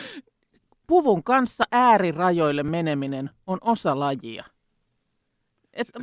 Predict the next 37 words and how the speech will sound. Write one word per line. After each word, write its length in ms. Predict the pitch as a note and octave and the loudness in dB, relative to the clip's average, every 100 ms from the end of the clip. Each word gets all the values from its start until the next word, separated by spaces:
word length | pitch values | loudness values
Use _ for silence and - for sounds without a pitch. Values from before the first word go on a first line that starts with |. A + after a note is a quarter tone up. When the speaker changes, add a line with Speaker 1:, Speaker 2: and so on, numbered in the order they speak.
| E4 | 2
Speaker 1:
mieti, 140 | A#3+ | 6
Speaker 2:
on 140 | - | 6
Speaker 1:
mieti, 160 | D4+ A#3 | 6 6
Speaker 2:
tavallaan. 540 | D#3+ C3+ A#2 F#2+ B3 | 4 4 2 2 0
Speaker 1:
niin, 140 | A#3+ A3+ | 0 -2
Speaker 2:
Tää-, 40 | - | -2
Speaker 1:
mut 100 | A3 | 0
että 120 | G#3+ | 2
Speaker 2:
tääkin 260 | C#4 C4 F#3 | 2 2 2
on 40 | |
muuten 220 | D3+ D3+ | 0 -4
hyvä 200 | E3+ F3+ B2 | -2 -2 -2
pointti. 540 | D3 B2+ F2 _ E2+ - _ _ _ _ - | -2 -2 -4 _ -20 -20 _ _ _ _ -8
Speaker 1:
Niin. 320 | A3+ E3+ C3+ | -4 -4 -6
Speaker 2:
Et 120 | A#2+ - | -10 -10
siinä 260 | G#3 F#3+ | -4 -2
missä 220 | E3 D3 E3+ | -2 -2 2
jalkapallo 720 | F#3+ E3 B2+ - B2 A#2+ A#2 | 4 4 0 -2 0 2 0
on 160 | A#2 - _ _ | -2 -6 _ _
tietyllä 540 | A#3 D#3+ - A2 G#2+ - | 0 0 0 -4 -4 -2
tapaa, 360 | C#3 - G2 | -4 -2 -6
mä 160 | A2 D#3 | 0 0
en 60 | |
oo 40 | B2 | 0
siis 180 | - A2 | -6 -12
yhtään 300 | C3 - F2+ | -10 -10 -10
sen 180 | G#2 A2+ | -10 -8
ystävä, 420 | E3 - F2 C2+ - _ | -8 -8 -16 -20 -20 _
Speaker 1:
Joo. 280 | E3+ D3 F3 - | -6 -2 -4 -6
Speaker 2:
mut 140 | - B2+ | -14 0
jalkapalloonhan 680 | G#3 A2+ G#2+ F#3 G3+ E3+ D#3+ | 0 0 -2 2 2 2 -2
kuuluu 320 | F3+ D#3 A#2+ | -2 0 -2
se, 80 | A2+ | -4
että 120 | A2 | -4
vähän 180 | B2 A#2 | -2 -2
yritetään 360 | A2+ G2+ G#2+ G#2 | -2 -4 -6 -4
huijata 420 | A#2 G2 F2+ | -4 -4 -8